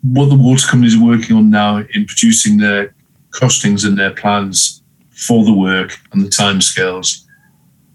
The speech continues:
um, once those have been, uh, put to Ofwat or the other regulators that are involved and the work programme is determined,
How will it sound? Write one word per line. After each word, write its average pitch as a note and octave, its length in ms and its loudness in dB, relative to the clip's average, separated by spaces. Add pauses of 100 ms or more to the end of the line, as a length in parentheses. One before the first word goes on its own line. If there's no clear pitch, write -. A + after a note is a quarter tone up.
(260)
um, G2 640 0 (760)
once C3+ 420 2
those B2 320 2
have G2 120 -4
been, G#2+ 560 4 (1300)
uh, G2+ 380 -4
put C3+ 180 0
to A2 360 2
Ofwat A2 540 -2 (340)
or G2 160 -4
the G#2 160 -2
other A2 140 2
regulators G2+ 600 -2
that G2 100 -4
are G#2 120 -12
involved G2+ 520 -2 (540)
and G#2 480 2 (840)
the A2+ 80 0
work A#2+ 320 2
programme G#2+ 440 2
is G#2+ 100 -2
determined, F#2+ 680 -2